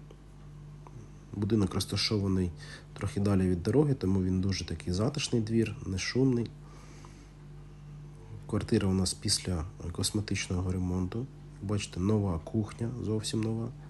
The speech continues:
не користована. Квартира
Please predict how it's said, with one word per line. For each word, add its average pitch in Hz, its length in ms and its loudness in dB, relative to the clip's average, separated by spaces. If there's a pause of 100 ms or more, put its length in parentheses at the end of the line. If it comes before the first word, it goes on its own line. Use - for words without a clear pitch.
не - 60 0
користована. 110 680 -2 (2750)
Квартира 95 460 0